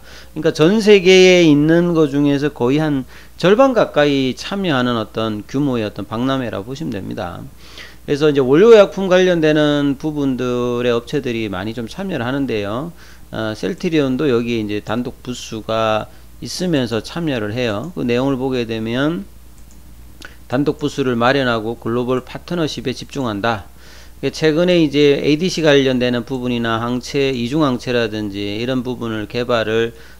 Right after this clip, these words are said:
나서고 있기 때문에 사실 이제 이게 일종의 다 플랫폼이거든요. 그러니까 에이디씨 기술이나 이제 이중항체라고 하는 것은 어떤 특별한 어떤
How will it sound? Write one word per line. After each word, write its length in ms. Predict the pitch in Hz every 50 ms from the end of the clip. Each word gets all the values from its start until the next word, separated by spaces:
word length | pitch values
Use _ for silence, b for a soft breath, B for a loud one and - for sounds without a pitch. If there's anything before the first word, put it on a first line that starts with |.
| -
나서고 460 | - 95 98 107 - - 175 170 151 127
있기 160 | 117 - 123
때문에 720 | 104 - 113 107 107 107 113 127 135 131 120 113 101 92 87 B B B B B
사실 340 | - - 127 113 131 139 131
이제 540 | 123 123 127 123 120 117 117 113 107 104 b b b b -
이게 220 | - 202 208 220 220
일종의 400 | 226 226 - 254 247 240 220 -
다 280 | 160 143 143 143 143
플랫폼이거든요. 1040 | - - - 240 247 240 - - 294 277 233 170 117 117 104 - - 104 101 131 165 - - b b b b b b b
그러니까 200 | - 156 156 160
에이디씨 580 | 139 135 151 190 180 220 240 220 - - 233 202
기술이나 800 | 196 185 175 147 - 170 156 160 156 147 147 147 143 143 139 135
이제 340 | 127 120 113 117 123 120 120
이중항체라고 840 | 113 113 117 151 202 190 160 143 135 - 147 139 139 135 127 123 120
하는 240 | 117 117 120 120 117
것은 280 | 110 107 - 139 135
어떤 220 | 123 123 123 131 123
특별한 520 | - 247 - - - 262 247 240 214 180
어떤 440 | 151 139 - - 147 139 139 131